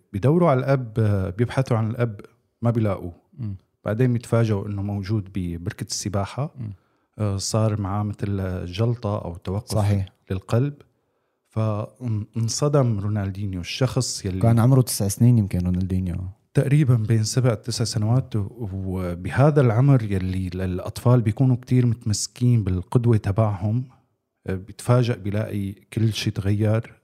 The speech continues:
Speaker 1: آه، الأمور اختلفت عليه. فكان ال-، الدور على شقيقه روبرتو يلي أخذ دور الأب والأخ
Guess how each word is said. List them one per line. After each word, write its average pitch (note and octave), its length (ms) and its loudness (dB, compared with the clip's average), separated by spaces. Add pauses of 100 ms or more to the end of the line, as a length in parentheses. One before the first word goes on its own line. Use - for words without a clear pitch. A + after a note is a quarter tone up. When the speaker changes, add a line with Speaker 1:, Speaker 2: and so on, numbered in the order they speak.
Speaker 1:
آه، F2+ 360 -2
الأمور G2 460 -2
اختلفت G#2 520 -4
عليه. G#2 360 -4 (600)
فكان A#2+ 480 4
ال-، F#2+ 320 -2
الدور G2+ 440 0
على F2 340 -4
شقيقه - 560 -4
روبرتو A2 580 -2 (320)
يلي F#2 200 -4
أخذ G#2+ 240 -2
دور G2 400 -2
الأب C#3 440 -4 (420)
والأخ A#2 540 -2